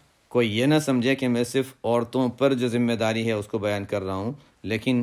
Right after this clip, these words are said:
یہ وہ چیزیں ہیں جہاں سے آپس میں دلوں کے توڑ کی بنیاد بنتی ہے، بنیادیں بنتی ہیں، ایک نظام ہے اور احادیث سے اس کا ثبوت ہے۔ ہمارے عرف میں ایک چیز رائج ہے،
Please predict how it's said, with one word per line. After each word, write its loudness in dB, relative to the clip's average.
یہ -2
وہ 2
چیزیں -2
ہیں -2
جہاں 0
سے -2
آپس -2
میں 0
دلوں -2
کے -4
توڑ -2
کی -2
بنیاد -4
بنتی -10
ہے، -14
بنیادیں 2
بنتی -2
ہیں، -8
ایک 0
نظام 4
ہے -4
اور 6
احادیث 2
سے 0
اس 2
کا 2
ثبوت 0
ہے۔ -2
ہمارے 2
عرف 2
میں 2
ایک 0
چیز -4
رائج 2
ہے، 0